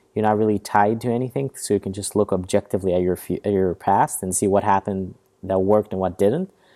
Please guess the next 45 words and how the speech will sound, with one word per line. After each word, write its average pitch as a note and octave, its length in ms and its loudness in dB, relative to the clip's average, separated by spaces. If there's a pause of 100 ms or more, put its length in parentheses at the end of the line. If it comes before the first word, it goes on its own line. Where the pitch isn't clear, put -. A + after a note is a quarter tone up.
(300)
But A#2 140 6
I A#2 40 8
also B2 240 4
know A#2 120 2
a A2+ 40 4
lot G#2 200 4
of G2 120 -6
people A2 240 -2
who G#2 80 0
are F#2+ 180 4
very, B2+ 280 4
very C#3 180 2
successful, - 580 -4
make F#2+ 180 -2
six, - 300 -2
seven G2+ 260 0
figures B2 520 2 (480)
a G#2+ 80 -2
year, E3+ 400 4
but G#2+ 440 2 (260)
they A2+ 600 2 (200)
don't B2+ 260 0
feel B2 240 4
good A2+ 240 2
about G2+ 260 4
their F#2+ 140 2
life, G#2 440 0
and A2 140 -4
it's G#2 140 -2
always A#2 340 2
the - 60 -16
problem G#2 360 0
with F#2 240 -8
values. E2 680 0 (100)
There's, G#2+ 360 -8
there's A2+ 200 -2
something C3 360 -2
missing. F2 480 -2 (680)
Uh, G#2 240 2
for A2+ 100 -2
example, A2+ 340 0
one A#2 120 4
of A#2 60 -2
my A2+ 100 0
friends G2+ 520 -4